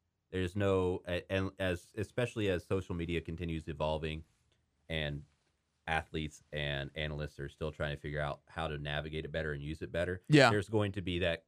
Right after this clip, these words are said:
Speaker 1: growing pain of athletes are gonna have a hard time dealing with it. Some are, because that's just, it, it, it hurts. I'm sure it does. Um, but we, and, you know, that's not going to stop me from doing my job if you say,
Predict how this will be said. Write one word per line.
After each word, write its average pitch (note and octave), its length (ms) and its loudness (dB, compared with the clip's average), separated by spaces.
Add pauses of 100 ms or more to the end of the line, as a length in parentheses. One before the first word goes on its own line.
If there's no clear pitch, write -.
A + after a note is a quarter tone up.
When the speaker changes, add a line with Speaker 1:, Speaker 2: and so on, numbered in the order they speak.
(100)
Speaker 1:
growing E2+ 360 0
pain D2 360 -4
of C#2+ 420 -2 (1000)
athletes D2 480 -4
are C#2+ 260 -4
gonna D2+ 140 -4
have D2+ 160 -4
a D#2 40 -2
hard E2+ 240 0
time G2+ 460 0
dealing G#2+ 300 0
with E2+ 200 -4
it. - 160 -2
Some F2 220 -4
are, D#2 300 -4
because D#2+ 420 -4
that's D#2 220 -4
just, D#2 300 -8
it, D2+ 180 -6 (220)
it, D2 200 -6
it F#2 140 2
hurts. C3+ 340 0
I'm F2+ 140 -2
sure A2+ 180 0
it A#2 100 -4
does. D3+ 260 -2 (680)
Um, D#2+ 340 0
but E2+ 160 0
we, F#2+ 300 0
and, E2 160 2 (100)
you E2 120 -4
know, D2 160 -2 (260)
that's G#2 160 2
not G#2+ 180 2
going G#2+ 140 2
to F#2 40 -2
stop C#3+ 280 4
me G#2+ 160 0
from G#2 180 -2
doing G2+ 220 2
my F#2 140 2
job F#2+ 540 2
if F2 220 -6
you F2 300 -2
say, E2 440 0